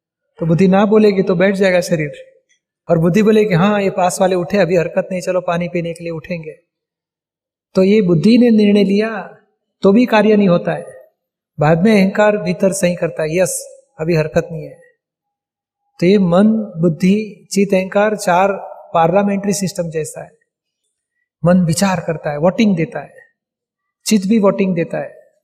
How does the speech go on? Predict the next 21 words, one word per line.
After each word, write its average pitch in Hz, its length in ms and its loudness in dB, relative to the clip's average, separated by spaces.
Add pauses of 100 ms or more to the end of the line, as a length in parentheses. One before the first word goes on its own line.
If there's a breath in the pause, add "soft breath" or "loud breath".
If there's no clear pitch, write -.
बताता 175 380 2
है 165 120 0
ऐसा 175 220 -2
ऐसा 175 180 -2
हो 170 140 0
सकता 170 340 -8
है, - 180 -12 (760)
पर 156 280 -4
दोनों 175 300 4
का 202 380 0
एक्शन 214 260 0
लेने 202 300 0
की 202 100 -2
शक्ति 185 340 -4
नहीं 160 120 -8
है। 147 120 -14 (1080)
बुद्धि 180 680 0
प्राइम 190 200 2
मिनिस्टर 214 360 2
जैसी 175 320 -4
है, - 200 -10